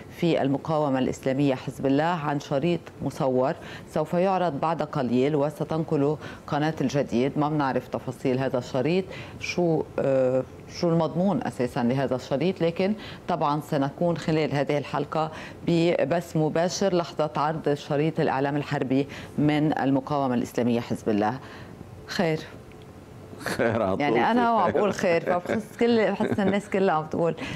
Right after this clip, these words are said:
Speaker 1: بذات الوقت، لأنه يتزامن هذا الموضوع مع وصول هوكشتاين مع التصعيد اللي، آه،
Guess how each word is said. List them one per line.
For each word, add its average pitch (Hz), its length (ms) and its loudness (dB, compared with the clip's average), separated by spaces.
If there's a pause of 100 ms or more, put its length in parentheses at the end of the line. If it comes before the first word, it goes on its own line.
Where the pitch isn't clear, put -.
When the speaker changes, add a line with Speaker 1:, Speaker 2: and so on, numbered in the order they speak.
(160)
Speaker 1:
بذات 170 320 0
الوقت، 160 380 2
لأنه 202 280 4
يتزامن 190 640 2
هذا 135 200 0
الموضوع 127 360 2
مع 131 80 2
وصول 131 280 0
هوكشتاين 165 560 0 (380)
مع 143 240 2
التصعيد 156 600 0 (420)
اللي، 127 440 4 (100)
آه، 113 520 2